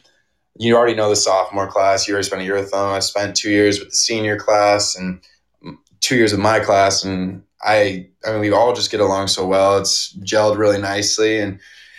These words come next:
so far, I've seen the freshmen gel really nicely within our core as well. So once we are all allowed to be in the locker room together, in an area together, I really think,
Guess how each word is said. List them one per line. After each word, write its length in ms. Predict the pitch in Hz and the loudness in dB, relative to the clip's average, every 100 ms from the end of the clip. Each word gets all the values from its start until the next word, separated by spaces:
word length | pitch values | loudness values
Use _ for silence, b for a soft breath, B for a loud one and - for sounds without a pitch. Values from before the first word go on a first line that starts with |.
| B B - | B B -2
so 260 | - 139 | 2 2
far, 560 | - 120 120 123 123 - 104 | 2 2 4 4 0 -4 -6
I've 160 | 107 | -4
seen 180 | - 110 | -4 -6
the 80 | 104 | -6
freshmen 420 | 110 107 - 110 | -2 -2 -2 -4
gel 180 | 107 104 | 0 2
really 200 | 104 104 | 4 2
nicely 340 | 101 98 113 | 0 -2 -2
within 200 | 104 104 | -2 -2
our 160 | 98 98 | -4 -4
core 240 | 107 101 | 0 2
as 160 | 98 - | 0 0
well. 340 | 101 101 110 | 2 4 4
So 540 | 110 - 101 104 101 104 _ | 2 4 4 4 2 -10 _
once 320 | - 120 127 | -4 -2 -2
we 120 | 139 123 | -2 0
are 220 | 107 - | 0 0
all 440 | 101 104 101 80 - | 2 4 2 0 -4
allowed 480 | 98 95 98 107 110 | -4 -2 0 0 -2
to 60 | |
be 140 | 117 107 | -6 -6
in 80 | |
the 80 | 104 | -4
locker 400 | 95 101 98 104 | -2 -2 -4 -8
room 100 | 101 | -12
together, 800 | 95 95 95 98 98 95 92 - b b b | -6 -4 -2 -2 0 0 -2 -6 b b b
in 80 | 107 | -2
an 100 | 107 | 0
area 320 | 98 104 104 | 4 4 4
together, 300 | 98 98 98 | 4 2 2
I 60 | 98 | 2
really 400 | 101 107 107 101 | 4 4 4 0
think, 580 | - 98 101 95 92 | -2 -2 -2 -6 -12